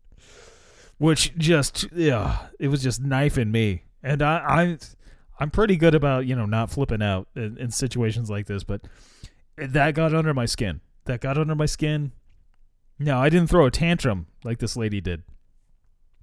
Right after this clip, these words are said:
But then I end up, was, like, standing over by the door, and I'm just like, you know, I'm fuming. I'm like, "Motherfucker." And not only did they call her up before me,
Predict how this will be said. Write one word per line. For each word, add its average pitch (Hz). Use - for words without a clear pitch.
But 120
then 156
I 170
end 160
up, 147
was, 151
like, 135
standing 151
over 143
by 120
the 101
door, 104
and 92
I'm 95
just 95
like, 98
you 104
know, 101
I'm 117
fuming. 95
I'm 101
like, 87
"Motherfucker." 110
And 135
not 190
only 208
did 139
they 135
call 180
her 170
up 135
before 135
me, 90